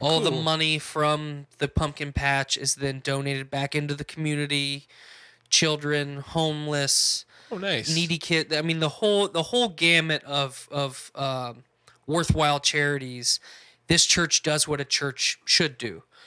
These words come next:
Speaker 1: give to the sick, the needy, and the
Speaker 2: Right.
Speaker 1: poor. You know, they, they
Speaker 2: And not
Speaker 1: just,
Speaker 2: just give to themselves.
Speaker 1: not Joel Osteen it and have
Speaker 2: Yep.
Speaker 1: billion dollar properties and, and private jets and, and that, you know, that whole shebang.
Speaker 2: Yeah.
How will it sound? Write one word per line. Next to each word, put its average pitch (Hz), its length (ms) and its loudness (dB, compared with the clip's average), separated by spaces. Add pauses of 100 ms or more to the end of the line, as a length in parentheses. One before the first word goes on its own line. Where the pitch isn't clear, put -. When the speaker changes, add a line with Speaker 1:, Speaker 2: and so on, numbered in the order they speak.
(220)
Speaker 1:
give 151 220 0
to - 80 -2
the 147 100 0
sick, - 340 2
the 143 100 -4
needy, 135 520 -6 (380)
and - 0 -
the 123 60 2
Speaker 2:
Right. 110 300 4
Speaker 1:
poor. 147 200 0
You 160 120 -4
know, 135 200 0
they, 147 180 -4 (120)
they 156 100 0
Speaker 2:
And 151 40 2
not 120 100 4
Speaker 1:
just, 120 120 4
Speaker 2:
just - 140 0
give 117 140 -2
to 107 80 -4
themselves. 113 560 -2 (260)
Speaker 1:
not 180 380 4
Joel 160 380 4
Osteen 147 360 2
it 131 240 -6
and 139 160 -6
have 139 240 4
Speaker 2:
Yep. 147 120 4 (260)
Speaker 1:
billion 139 320 2
dollar 127 380 -2
properties 127 640 -4
and, 123 240 -12
and 139 160 -8
private 127 340 -2
jets 127 380 -2
and, 127 260 -8
and 131 220 -4
that, 127 240 0 (720)
you 160 160 -2
know, 131 120 0
that 143 180 2
whole 143 160 0
shebang. 120 420 0 (140)
Speaker 2:
Yeah. 123 220 0